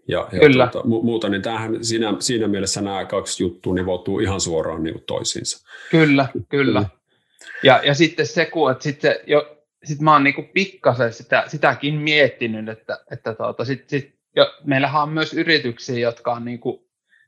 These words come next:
Speaker 2: sulkenut toimiston kokonaan, ikään kuin. Niin totta kai pikkasen mä oon sitä arvellut, että minkälaisen signaalin se, se ikään kuin antaa sille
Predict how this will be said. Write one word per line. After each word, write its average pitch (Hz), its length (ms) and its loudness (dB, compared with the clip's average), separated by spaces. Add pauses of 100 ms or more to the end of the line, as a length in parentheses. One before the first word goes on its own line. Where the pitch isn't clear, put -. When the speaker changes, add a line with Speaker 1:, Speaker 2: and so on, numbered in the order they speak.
Speaker 2:
sulkenut 123 580 0
toimiston 110 640 0
kokonaan, - 760 -12 (500)
ikään - 360 -10
kuin. - 200 -18 (1300)
Niin 117 100 -8
totta 135 300 4
kai 123 320 0 (960)
pikkasen 127 380 2
mä 135 100 4
oon 135 100 6
sitä 127 180 -2
arvellut, 127 420 0
että 113 200 -10
minkälaisen 127 500 0
signaalin 113 800 -2
se, - 240 -6 (160)
se - 200 -4
ikään 107 260 0
kuin 101 160 -4
antaa 107 400 -4
sille 104 300 -12